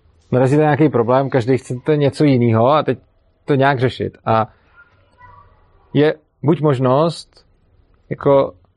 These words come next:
snažit se nějak dosáhnout svýho, nebo najít nějaký nutně kompromis, nebo někde se potkat na půli cesty, anebo další možnost je hledat další řešení. A to, na co narážím u lidí z Ježka, jako i v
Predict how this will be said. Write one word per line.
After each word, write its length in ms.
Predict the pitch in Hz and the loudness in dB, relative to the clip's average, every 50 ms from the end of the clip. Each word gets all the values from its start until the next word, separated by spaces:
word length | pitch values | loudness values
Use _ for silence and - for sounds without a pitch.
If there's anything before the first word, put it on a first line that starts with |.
| _ _ | _ _
snažit 280 | _ - 127 131 139 - | _ 0 0 0 2 0
se 80 | 165 151 | 0 2
nějak 260 | 147 147 147 - - - _ _ _ _ _ - | 2 2 0 -2 -4 -14 _ _ _ _ _ -4
dosáhnout 380 | 131 - 156 143 143 147 151 | -2 0 0 0 2 0 0
svýho, 460 | - - 123 127 135 139 147 151 151 | 0 0 0 2 2 4 2 2 2
nebo 180 | 143 135 123 131 | 2 0 0 0
najít 200 | 131 135 135 110 | 0 0 0 0
nějaký 260 | 139 135 117 143 143 | 0 -2 0 0 0
nutně 220 | 139 131 117 139 117 | 0 0 0 0 -2
kompromis, 400 | 127 113 104 139 147 147 - - | -2 -2 0 0 0 0 0 0
nebo 120 | 135 131 | 0 2
někde 180 | 135 135 131 117 | 2 2 2 0
se 80 | 131 | 0
potkat 200 | 131 131 - 151 | -2 -2 -2 0
na 100 | 143 131 | -2 0
půli 180 | 117 139 143 135 | 0 0 0 0
cesty, 520 | - 117 104 - - - 151 160 165 160 - _ _ _ _ _ _ - _ _ | 0 -2 -4 -4 -2 0 2 2 2 0 -4 _ _ _ _ _ _ -20 _ _
anebo 220 | - 160 160 156 | 0 2 2 2
další 220 | 151 156 143 131 151 | 2 2 2 2 2
možnost 220 | 147 143 139 139 | 2 2 2 2
je 180 | 165 160 165 - - _ _ _ - | 2 2 0 -2 -6 _ _ _ 0
hledat 260 | 135 147 143 156 143 | 2 2 2 4 4
další 320 | 139 143 139 127 - 165 | 4 2 2 2 2 0
řešení. 380 | 135 139 139 - 143 127 113 117 | 0 0 0 0 0 0 2 0
A 80 | 113 110 | 0 0
to, 160 | 156 160 160 - _ _ | 0 -2 -2 -4 _ _
na 120 | - 151 143 | -4 -4 0
co 120 | - 180 | 0 0
narážím 560 | 160 156 151 151 151 139 120 151 156 160 160 156 - - _ _ _ _ _ _ _ _ _ - | 2 2 2 2 2 2 0 0 0 0 -2 -4 -8 -16 _ _ _ _ _ _ _ _ _ 0
u 360 | 147 143 143 143 147 - - _ _ _ _ - | 2 2 2 2 0 -2 -4 _ _ _ _ 0
lidí 360 | 143 147 143 143 160 165 156 | 0 0 2 2 2 2 2
z 100 | 139 143 | 2 2
Ježka, 640 | 143 131 - - _ 143 139 135 135 139 139 - - _ _ - | 2 2 0 -2 _ 0 2 2 2 2 0 -2 -8 _ _ -8
jako 240 | 143 127 - 151 - | -6 -4 -2 -2 0
i 80 | 151 135 | 0 -2
v 100 | - | -2